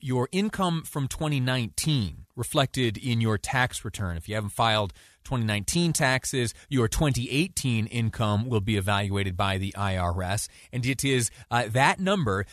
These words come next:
that will initially determine whether or not you qualify to receive that money. Now, the question that I had, a-, and one that has come up, uh, a number of times, both in conversation and also in the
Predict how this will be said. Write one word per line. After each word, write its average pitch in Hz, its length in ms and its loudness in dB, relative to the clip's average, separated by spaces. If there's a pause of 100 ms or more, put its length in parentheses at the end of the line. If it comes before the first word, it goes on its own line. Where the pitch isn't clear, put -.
(140)
that 127 240 0
will 123 280 2
initially 139 540 0
determine 117 540 0
whether 117 380 2
or 117 100 2
not 101 300 2
you 110 120 -2
qualify 101 840 0
to - 140 -6
receive 98 520 -2
that 95 200 -2
money. 110 360 -2 (640)
Now, 139 180 0
the 127 80 -2
question 214 380 -2
that 123 100 0
I 165 180 2
had, 90 400 -6 (400)
a-, - 40 -8
and 131 340 -4
one 220 200 0
that 185 140 2
has 143 160 -2
come 175 280 -4
up, 160 240 2 (260)
uh, 107 300 -6 (480)
a 131 80 -4
number 175 260 2
of 127 80 2
times, - 540 -4 (1040)
both 147 180 2
in 123 120 -2
conversation 139 760 0
and 104 100 0
also 120 380 0
in 110 140 0
the 98 180 0